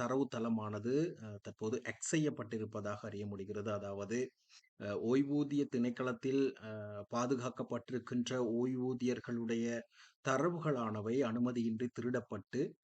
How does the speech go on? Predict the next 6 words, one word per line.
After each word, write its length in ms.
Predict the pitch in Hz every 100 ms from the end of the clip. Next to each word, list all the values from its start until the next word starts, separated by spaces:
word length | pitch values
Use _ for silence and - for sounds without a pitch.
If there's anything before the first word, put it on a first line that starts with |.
| - - -
அ, 60 | 107 104 101 98 101 101 101 104 101 -
கருப்பு 340 | 120 127 120 120
சந்தையில் 400 | 123 117 117 113
விற்கப்பட்ட 540 | 117 165 160 131 127
ஒரு 140 | 117 104
சந்தர்ப்பம், 640 | 104 104 104 - 131 214